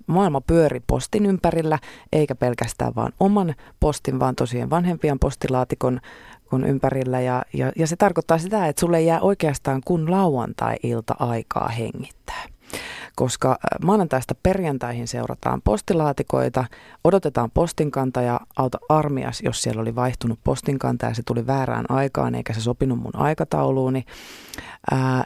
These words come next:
ja, ja tosiaan maanantaista perjantais-, perjantaihin seurataan sitä, lauantaina ei tule postia, lauantaina voi leikkiä tavallista ihmistä, sunnuntai on paha päivä, koska maanantai on kulman takana.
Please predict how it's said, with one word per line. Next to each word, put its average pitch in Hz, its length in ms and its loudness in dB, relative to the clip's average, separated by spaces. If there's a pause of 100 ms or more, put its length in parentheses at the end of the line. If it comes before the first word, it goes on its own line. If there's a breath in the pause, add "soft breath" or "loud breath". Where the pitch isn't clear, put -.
ja, 135 300 2 (100)
ja 135 100 2
tosiaan 143 320 2
maanantaista 156 520 2
perjantais-, 131 800 -2
perjantaihin 135 460 0
seurataan 123 440 0
sitä, 190 300 2 (120)
lauantaina 151 580 2
ei 160 160 2
tule 160 320 0
postia, 131 540 0
lauantaina 131 500 0
voi 120 160 -2
leikkiä 120 400 -6
tavallista 151 560 0
ihmistä, 131 500 -2
sunnuntai 127 480 -2
on 120 100 -2
paha 120 260 -2
päivä, 117 300 -4
koska 120 260 -4
maanantai 117 540 -2
on 123 100 -6
kulman - 360 -2
takana. - 280 -12